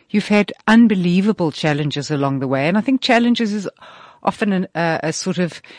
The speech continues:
euphemism for, like, being blocked, stumbling blocks, et cetera.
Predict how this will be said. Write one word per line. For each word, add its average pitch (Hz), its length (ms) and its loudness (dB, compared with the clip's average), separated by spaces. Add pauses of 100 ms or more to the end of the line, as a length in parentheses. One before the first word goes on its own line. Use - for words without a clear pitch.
(120)
euphemism 165 920 2 (480)
for, 170 560 2 (440)
like, 160 360 -2 (560)
being 180 340 4
blocked, 170 460 4
stumbling 165 600 2
blocks, 151 360 -2
et 151 120 -10
cetera. - 420 -4